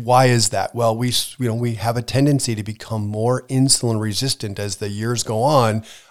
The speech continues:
uh, and as those hormones start to change. For men, as, as their estrogen levels rise,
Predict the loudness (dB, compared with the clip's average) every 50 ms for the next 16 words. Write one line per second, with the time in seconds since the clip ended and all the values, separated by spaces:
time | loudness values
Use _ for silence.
0 | _ -4 -2 -2 0 0 2 2 4 2 2 4 2 2 2 2 0 0 2 4
1 | 4 4 4 2 2 0 0 -2 -2 -2 -4 -8 -10 -4 -2 0 0 0 0 -2
2 | -2 -2 0 2 2 2 2 2 0 -2 -2 -2 0 0 -2 -2 -4 -4 -2 -2
3 | -2 -2 -2 -2 -2 0 0 0 2 2 2 0 0 0 -2 0 0 0 0 0
4 | -2 -4 -6 -4 -4 -2 -2 0 0 -2 -2 -4 -6